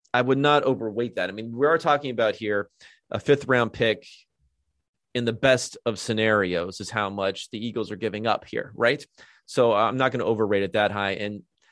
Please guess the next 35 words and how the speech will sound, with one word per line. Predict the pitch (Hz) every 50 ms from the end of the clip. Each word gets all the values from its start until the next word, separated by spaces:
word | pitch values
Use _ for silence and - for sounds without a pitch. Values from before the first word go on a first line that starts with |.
| _ _ _ _ _ _ -
we've | 370 392 -
seen | - 247 247 240 175
enough | 135 120 113 113 127 - - - - _
of | 143 131
Minshew, | 139 147 151 156 147 - 175 170 175 175 -
I | - 123
think, | - - 151 151 180 - - -
<laughs> | - - - - - - - _ _ _ _ _ _ -
uh, | - 123 120 120 120 117 - -
in | 127 123 117
his | 127 123 120 -
career. | - - 131 117 110 117 117 127 139 160 170 165 _ _ _ - - _ _ _ _ _ _ _ _ -
Uh, | 117 113 107 110 107 95
I | 120
was | 127 127 123
looking | 139 147 143 160 135
at | 117 -
some | - 113
stats | 107 - - 123 117 117 117 113 - -
the | - 120 113
other | 110 110 107 107
day | 107 110 107 107 107 101 104 _
for, | 113 107 104 104 101 101 101 - _ _ _ _ _ _ _ _ _ _ _ _ _ _ _ _
you | 156 143
know, | 117 107
what | 110 113 117 120 123 170 175 175 -
type | - - 139 135 139 135 - -
of | 113 -
quarterback | - - 127 123 113 110 95 104 98 95 - 107
is, | 110 107 104 - - - _ - - - _ _
is, | 120 123 120 120 117 117 104 - - - - -
uh, | - 104 85 85 53 50 50 - - - 113
Gardner | - 110 101 92 90 90
Minshew. | 90 90 92 - - - - _ _ _ - - _ _ _ _ _ _
And | 127 127 127 123 123 123 123 117 -